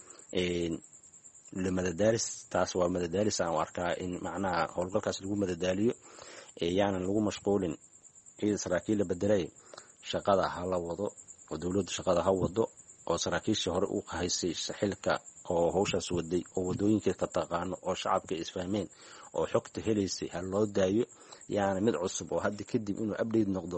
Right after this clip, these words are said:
oo shaqada la qabsado, oo waddooyinkii iyo xaaladii iyo meel walba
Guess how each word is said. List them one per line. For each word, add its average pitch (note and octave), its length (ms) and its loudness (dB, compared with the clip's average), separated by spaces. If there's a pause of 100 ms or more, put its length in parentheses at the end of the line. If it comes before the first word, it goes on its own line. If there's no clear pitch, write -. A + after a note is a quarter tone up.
oo F#2+ 200 0
shaqada G#2 300 0
la G#2+ 120 2
qabsado, F2+ 500 0
oo F#2 800 2 (180)
waddooyinkii G#2 680 2
iyo F#2+ 280 2 (140)
xaaladii G2 520 2
iyo F#2 240 -2
meel G2+ 200 2
walba G2 260 4